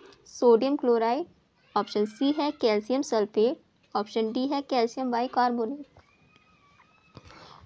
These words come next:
तो इसका हमारा राइट आंसर है ऑप्शन सी कैल्शियम सल्फेट।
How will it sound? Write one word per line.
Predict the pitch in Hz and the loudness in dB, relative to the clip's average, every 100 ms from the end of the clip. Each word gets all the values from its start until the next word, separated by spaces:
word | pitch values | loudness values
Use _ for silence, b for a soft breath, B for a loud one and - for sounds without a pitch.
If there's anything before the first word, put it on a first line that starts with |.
| _ | _
तो | 294 | 0
इसका | 277 285 | 2 4
हमारा | 277 254 240 277 427 - - | 6 8 6 4 0 -6 -4
राइट | 262 294 381 | 4 4 6
आंसर | 302 226 226 208 | 2 2 0 -2
है | 233 277 349 - _ - | -2 -4 -6 -16 _ -4
ऑप्शन | 226 214 214 214 | -2 0 -4 -4
सी | - 269 381 - _ | 0 0 0 -6 _
कैल्शियम | - 214 214 254 392 | -4 -4 -2 -4 -6
सल्फेट। | - 277 233 - - | -6 -4 -4 -4 -8